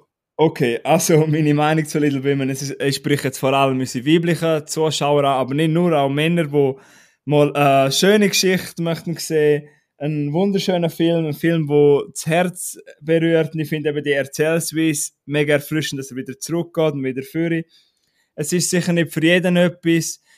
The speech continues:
Es hat manchmal so ein bisschen eben halt so ein Tragik-, also so ein dramaturgischer Touch, wo vielleicht jeder denkt, "Ah, es muss jetzt nicht sein." Mir hat er mega mitgenommen.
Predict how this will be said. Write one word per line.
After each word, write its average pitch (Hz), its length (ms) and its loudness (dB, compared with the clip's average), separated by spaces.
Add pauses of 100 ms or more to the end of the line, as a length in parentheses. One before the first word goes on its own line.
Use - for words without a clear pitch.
(120)
Es - 120 -8
hat 160 160 -2
manchmal 160 420 0
so 156 160 -2
ein 156 60 -4
bisschen 147 600 -2 (500)
eben 147 240 0
halt 151 220 -2
so 160 220 0
ein 156 340 -4
Tragik-, 160 720 0
also 156 240 -4
so 175 60 0
ein 170 340 -2
dramaturgischer 165 840 -2
Touch, 170 400 0
wo 160 100 -2
vielleicht 151 320 -6
jeder 151 220 -4
denkt, 156 280 -6
"Ah, 156 140 0
es 156 120 -6
muss 160 160 -6
jetzt 151 200 -10
nicht 170 140 -4
sein." 175 320 -2 (520)
Mir 180 280 2
hat 175 80 0
er 170 80 0
mega 170 280 -2
mitgenommen. 160 800 0